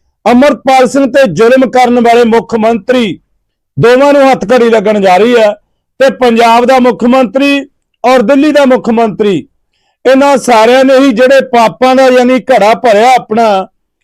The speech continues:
ਉਹ ਤੁਹਾਡੇ ਸਾਹਮਣੇ ਉਹ ਘੜਾ ਵੀ ਦਿਖਾਉਣ ਜਾ ਰਿਹਾ, ਤੇ ਇਹਦੇ ਵਿੱਚੋਂ ਡੁੱਲਦਾ ਉਹਨਾਂ ਦਾ ਪਾਪਾਂ ਦਾ ਘੜਾ ਵੀ ਦਿਖਾਉਣ ਜਾ ਰਿਹਾ। ਕਿਉਂ? ਕਿਉਂਕਿ ਪੰਜਾਬ ਦੀ ਜਨਤਾ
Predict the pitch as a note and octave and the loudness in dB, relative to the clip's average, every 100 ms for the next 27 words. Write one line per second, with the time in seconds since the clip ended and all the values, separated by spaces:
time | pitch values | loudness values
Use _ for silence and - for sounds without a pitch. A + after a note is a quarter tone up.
0 | _ A#3+ C4 C4+ A#3 A3 G#3 B3+ - B3 | _ -2 0 0 0 0 2 0 0 0
1 | B3+ C4+ B3+ B3+ B3 A#3 A3 A#3 C4 A3 | 0 2 2 0 -2 0 0 0 -2 0
2 | B3 B3 B3+ B3+ C4 B3+ B3+ _ _ _ | 0 0 0 2 2 0 -4 _ _ _
3 | _ _ _ C4+ C#4 C#4 B3+ B3+ C4 B3 | _ _ _ 0 2 2 2 0 0 0
4 | A#3 C4+ C4 C4+ B3+ C4+ C4 C4 B3 A#3+ | 0 0 0 0 0 0 0 -2 -2 -2
5 | - B3 B3 B3 A#3+ A3 A#3+ A#3 F#3+ G#3 | -2 -2 0 0 0 0 0 -2 -2 -2
6 | F#3+ D#3+ F3 E3 C#3 A3+ B3+ C4+ C4+ _ | 0 0 0 -2 -4 -2 0 0 -2 _
7 | _ _ _ _ _ B3 C4 C4+ C4 B3 | _ _ _ _ _ 0 0 0 -2 0
8 | A#3+ B3 B3+ A#3+ C4+ F#3+ A3+ A3 C4+ C4+ | 2 2 2 0 -2 0 -2 -2 -2 0
9 | A#3 A3+ | 2 0